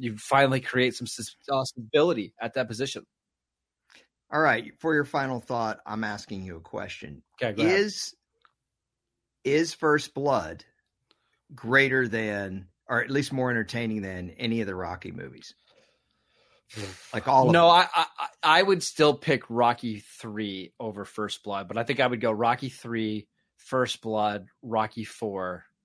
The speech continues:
Speaker 1: Rocky five.
Speaker 2: <laughs> Why do, why do you like
Speaker 1: My ring's outside, Elliot. I don't know if you knew that, but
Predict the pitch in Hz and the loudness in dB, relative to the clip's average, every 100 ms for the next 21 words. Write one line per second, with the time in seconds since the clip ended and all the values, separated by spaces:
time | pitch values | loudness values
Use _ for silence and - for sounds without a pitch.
0 | _ _ _ _ - - - - - 50 | _ _ _ _ -18 -18 -18 -16 -16 -16
1 | - _ _ _ _ _ _ _ _ _ | -20 _ _ _ _ _ _ _ _ _
2 | _ _ _ - - - - - - _ | _ _ _ -20 -18 -18 -20 -20 -20 _
3 | _ _ _ 135 208 - - _ _ _ | _ _ _ 4 4 2 -4 _ _ _
4 | _ - - - 165 185 202 190 180 147 | _ -20 -18 -8 -6 -4 -2 2 6 6
5 | 180 151 123 113 113 110 120 107 - _ | 6 4 2 0 -2 0 -2 -2 -6 _
6 | 127 123 135 151 175 151 139 127 131 131 | -10 -10 -10 -6 -2 0 2 0 0 -2
7 | 139 120 143 - 143 | -2 -2 -4 -6 -8